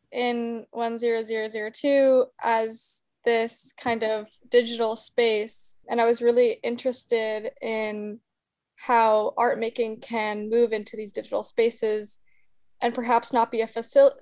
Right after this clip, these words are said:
facsimile of the real art world, whatever that means, but something that can actually create equity and accessibility to everybody. I mean, obviously, we know that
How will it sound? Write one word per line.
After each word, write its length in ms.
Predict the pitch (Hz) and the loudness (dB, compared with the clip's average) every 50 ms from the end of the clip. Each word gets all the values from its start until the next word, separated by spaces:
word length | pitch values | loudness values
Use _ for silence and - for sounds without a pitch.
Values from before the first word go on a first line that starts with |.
| - - - | -18 -12 0
facsimile 920 | - 262 269 269 - 330 311 330 339 302 254 233 220 208 208 226 269 277 _ - | 2 2 2 2 2 -2 2 2 4 4 6 4 4 4 0 -2 -2 -4 _ -6
of 320 | - 226 214 220 214 208 - - _ _ _ _ _ _ _ _ _ _ _ - | -2 -2 0 -2 -2 -4 -8 -20 _ _ _ _ _ _ _ _ _ _ _ -2
the 160 | 226 233 226 | 0 0 0
real 400 | 208 208 226 240 233 220 214 - | 2 2 4 4 6 6 4 2
art 220 | - 220 208 - - | 2 2 0 0 -2
world, 240 | 185 202 214 226 | -2 -2 -2 -2
whatever 260 | 226 214 214 214 220 214 | -4 -6 -8 -6 -4 -4
that 220 | 208 202 196 208 | -4 -4 -4 -4
means, 360 | 202 202 208 214 233 233 - | -8 -8 -8 -8 -8 -8 -6
but 200 | - 226 214 - | -2 -2 -2 -2
something 400 | - - 233 233 240 254 233 233 | 0 -2 -2 -2 0 0 0 0
that 180 | 220 214 233 - | 0 -2 -2 -2
can 180 | - 240 220 - | -6 -8 -6 -6
actually 720 | 214 214 226 - - - 226 220 214 214 208 208 220 - _ _ _ _ _ | -8 -8 -8 -12 -12 -10 -8 -6 -4 -2 -2 -2 -4 -6 _ _ _ _ _
create 420 | - - - 247 233 220 214 214 - | -16 -4 0 2 2 2 2 -2 0
equity 540 | - 254 254 - - 247 233 226 226 220 220 | -2 -2 -2 2 2 2 2 2 0 -2 -2
and 80 | 214 208 | -4 -6
accessibility 920 | 220 - - 226 226 - - 233 - 214 - - 202 - 214 - - 226 - | -8 -8 -6 -6 -6 -6 -8 -8 -4 -2 0 0 0 0 -2 -4 -10 -10 -10
to 120 | - - | -4 -2
everybody. 720 | 226 220 208 220 214 214 - - 190 190 131 135 160 233 - _ _ _ _ _ _ _ _ _ _ _ _ - | -2 -2 -2 -4 -6 -6 -6 -6 -8 -6 -8 -10 -10 -12 -14 _ _ _ _ _ _ _ _ _ _ _ _ -6
I 60 | - | 0
mean, 160 | 226 254 240 220 | 2 2 4 4
obviously, 500 | 214 220 220 233 233 233 - - 240 226 | 4 4 6 4 4 4 2 0 0 0
we 160 | 214 220 220 | 0 -4 -6
know 300 | 220 220 214 214 214 220 | -4 -2 -2 -2 -2 -2
that 340 | 214 208 208 202 208 - | -2 -2 -2 -2 -4 -4